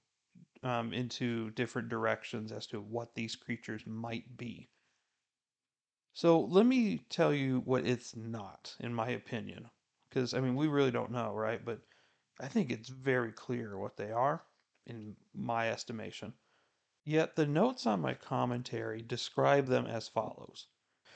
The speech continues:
Based on what we read, I want you to see if you agree with this assessment or not. So we see that Behemoth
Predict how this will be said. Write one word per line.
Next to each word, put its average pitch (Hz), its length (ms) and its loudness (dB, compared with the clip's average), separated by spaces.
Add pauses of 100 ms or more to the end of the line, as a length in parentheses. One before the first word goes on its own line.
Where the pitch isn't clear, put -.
(160)
Based 160 220 2
on 185 100 6
what 160 180 2
we 135 100 0
read, 117 520 -2 (160)
I - 40 -12
want 147 240 -2
you 135 80 -4
to - 40 -8
see 131 140 0
if 120 140 -4
you 127 160 2
agree 113 340 -4
with 143 180 -4
this 135 160 -8
assessment 123 580 -4
or 104 80 -10
not. 107 420 -10 (1200)
So 147 280 8
we 135 180 0
see 196 320 0
that 151 280 -2
Behemoth 131 880 0